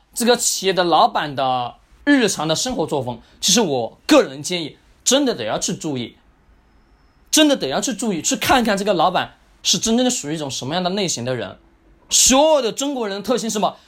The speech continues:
一有钱就会什么？就会有飘；一有钱就会飘，这是中国人性当中的本性，几千年一直存在的。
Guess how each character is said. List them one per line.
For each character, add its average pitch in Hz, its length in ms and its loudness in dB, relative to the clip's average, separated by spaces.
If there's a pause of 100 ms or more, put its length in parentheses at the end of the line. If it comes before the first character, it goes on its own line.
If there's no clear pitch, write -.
一 294 220 6
有 160 180 -4
钱 151 440 -4
就 240 140 0
会 233 80 2
什 185 100 -4
么？ 123 260 0 (680)
就 233 120 0
会 196 120 2
有 139 100 -4
飘； 175 420 -2 (460)
一 311 160 6
有 180 160 2
钱 - 240 -4
就 202 120 -2
会 180 60 0
飘， 190 360 0 (180)
这 202 100 0
是 220 120 2
中 254 260 -2
国 180 180 0
人 147 200 -2
性 196 260 -2
当 190 220 0
中 202 120 -4
的 180 240 0 (280)
本 123 200 -2
性， - 300 -2 (420)
几 156 220 -2
千 233 260 -2
年 180 180 -2
一 208 60 -2
直 165 140 -4
存 127 240 -8
在 165 140 4
的。 127 160 -8